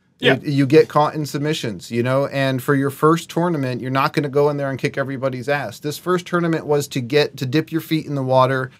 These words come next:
Speaker 2: and to understand what it feels like to have someone else go a hundred percent at you while you try to go a hundred percent at them.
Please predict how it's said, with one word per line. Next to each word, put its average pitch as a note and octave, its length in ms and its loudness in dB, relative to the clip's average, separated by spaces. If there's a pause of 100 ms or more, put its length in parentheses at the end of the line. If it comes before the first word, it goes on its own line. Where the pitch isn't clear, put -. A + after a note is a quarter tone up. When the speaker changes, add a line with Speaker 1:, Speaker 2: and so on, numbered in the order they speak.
(120)
Speaker 2:
and C#3 160 -2
to D3 180 -4
understand D3+ 880 0 (200)
what D3 120 6
it D3 140 4
feels D3+ 420 0
like C3 320 2 (200)
to D#3 60 2
have C#3+ 240 2
someone C#3+ 300 0
else C#3 220 4
go C#3 200 2
a B2+ 40 4
hundred C3 240 0
percent C3 340 -4
at A#2 140 -6
you C3 240 2
while A2+ 160 0
you A#2+ 180 -2
try B2+ 180 -2
to B2 80 -2
go B2 140 -2
a - 20 0
hundred B2 240 -4
percent A#2+ 280 -6
at G#2+ 120 -8
them. B2 360 -2